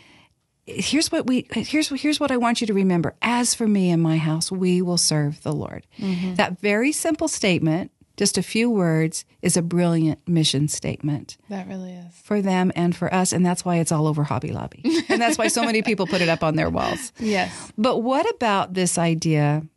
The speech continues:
Speaker 1: of talking about that and, and doing it, you know, as a family
Speaker 2: Mm-hmm.
Speaker 1: and as a mission statement? Now, your kiddos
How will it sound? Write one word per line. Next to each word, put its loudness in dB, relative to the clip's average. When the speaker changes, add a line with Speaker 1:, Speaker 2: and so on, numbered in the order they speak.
Speaker 1:
of 0
talking 0
about 0
that 0
and, 2
and 0
doing 2
it, -2
you 2
know, 2
as 0
a 0
family 0
Speaker 2:
Mm-hmm. -4
Speaker 1:
and 2
as 0
a 0
mission 2
statement? -2
Now, 2
your 0
kiddos 0